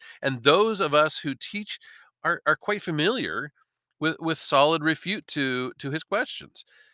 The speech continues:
The good Christian responses are still largely unknown, though, to those same masses.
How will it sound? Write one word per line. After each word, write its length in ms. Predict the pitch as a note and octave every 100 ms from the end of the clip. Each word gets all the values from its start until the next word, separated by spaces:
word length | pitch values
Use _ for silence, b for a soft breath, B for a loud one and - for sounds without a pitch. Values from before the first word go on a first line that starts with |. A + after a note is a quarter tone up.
| b b b _ _ _ -
The 500 | G#2 C3+ C3+ C3+ D3+
good 320 | D3+ A3 E3
Christian 500 | - A3+ A#3+ F3+ D3
responses 960 | C#3 - F#3 G3 F#3+ F3 - B2 C3+ - A#2+
are 260 | B2+ C3
still 340 | - - F3 F3
largely 400 | D#3+ E3+ D#3+ F3
unknown, 520 | E3+ F3+ A3 A#2+ F2+
though, 260 | D2+ - _ _ _ -
to 260 | C3+ A#2+
those 560 | A2 A2+ A#2 A#2+ - - b b b
same 300 | - A#2 A#2
masses. 540 | D3+ G#3+ - - -